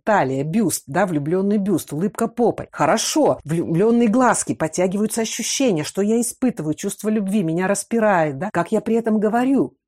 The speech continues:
Голос, работа с голосом. Как я себя презентую? Это уже пошло самовыражение. Как я взаимодействую, действую с лю-, другими людьми? Вот тут флирт пошёл совсем другой. Ну и, понятно, тело отвечает.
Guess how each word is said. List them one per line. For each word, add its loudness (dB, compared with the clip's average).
Голос, 0
работа -2
с -6
голосом. -2
Как -2
я 2
себя 2
презентую? 2
Это -2
уже -2
пошло -4
самовыражение. 0
Как 0
я 2
взаимодействую, 0
действую 0
с -10
лю-, -4
другими -6
людьми? -6
Вот -6
тут -6
флирт 0
пошёл -4
совсем -8
другой. -10
Ну 0
и, 2
понятно, -4
тело -6
отвечает. -8